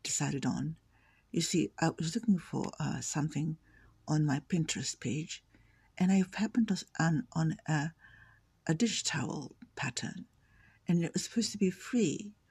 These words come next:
So I found it and went to the link where it was. And in there, it had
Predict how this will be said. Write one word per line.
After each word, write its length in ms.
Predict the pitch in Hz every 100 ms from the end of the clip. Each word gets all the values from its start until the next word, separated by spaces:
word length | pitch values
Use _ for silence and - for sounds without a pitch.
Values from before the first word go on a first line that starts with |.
| - _ -
So 180 | - 202
I 120 | 196
found 400 | 196 - 254 226
it 300 | 156 - - - _ _ _ _
and 160 | 180 175
went 220 | 202 202
to 80 | 190
the 160 | 175
link 300 | 165 185 170 - -
where 240 | 165 165
it 140 | -
was. 520 | 170 156 104 160 - - _ _ _ _ _ _ -
And 140 | 185
in 180 | 208 214
there, 220 | 151 156
it 180 | - -
had 360 | 151 160 147